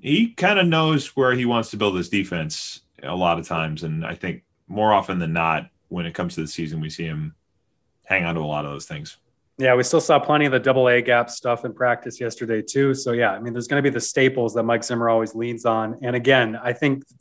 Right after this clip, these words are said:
Speaker 2: some of the schematic changes might be a lot more subtle than the things we can't see in terms of how they decide to draw up their coverages, how they decide to draw up their adjustments.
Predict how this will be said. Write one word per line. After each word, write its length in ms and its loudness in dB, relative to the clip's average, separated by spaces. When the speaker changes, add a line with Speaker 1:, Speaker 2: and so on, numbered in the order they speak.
Speaker 2:
some 200 2
of 60 4
the 60 4
schematic 400 4
changes 260 -4
might 160 -2
be 60 0
a 60 4
lot 280 4
more 160 -2
subtle 440 2
than 400 -6
the 100 2
things 220 2
we 80 4
can't 340 -2
see 260 0
in 100 -6
terms 260 -6
of 140 -6
how 200 6
they 140 4
decide 440 2
to 60 -8
draw 300 4
up 100 0
their 120 -8
coverages, 600 -2
how 80 2
they 100 -2
decide 300 -4
to 60 -6
draw 240 -4
up 80 -6
their 120 -2
adjustments. 600 -2